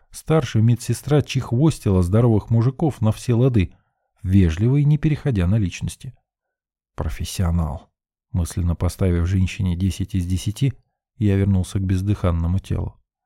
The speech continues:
Все-таки придется приводить в чувство. А то, боюсь, Василиса не оценит мое восхищение ее словарным запасом, и вторая порция достанется мне. И надо же было такому случиться.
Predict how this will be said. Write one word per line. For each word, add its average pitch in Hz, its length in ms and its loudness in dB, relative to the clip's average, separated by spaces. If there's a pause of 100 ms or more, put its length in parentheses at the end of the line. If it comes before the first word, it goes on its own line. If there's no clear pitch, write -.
(580)
Все-таки - 420 -6
придется 104 500 0
приводить 87 520 2
в - 60 -10
чувство. 80 460 -2 (540)
А - 100 -4
то, 151 140 -2
боюсь, 117 320 2
Василиса 110 500 2
не 113 140 6
оценит 98 420 2
мое 95 260 4
восхищение 92 680 2
ее 90 200 2
словарным 92 500 2
запасом, 98 540 0 (340)
и 151 80 -10
вторая 135 360 0
порция 87 420 0
достанется 87 640 0
мне. 87 260 0 (1080)
И 107 120 -4
надо 131 300 2
же 127 140 2
было 113 260 4
такому 117 380 2
случиться. - 600 -4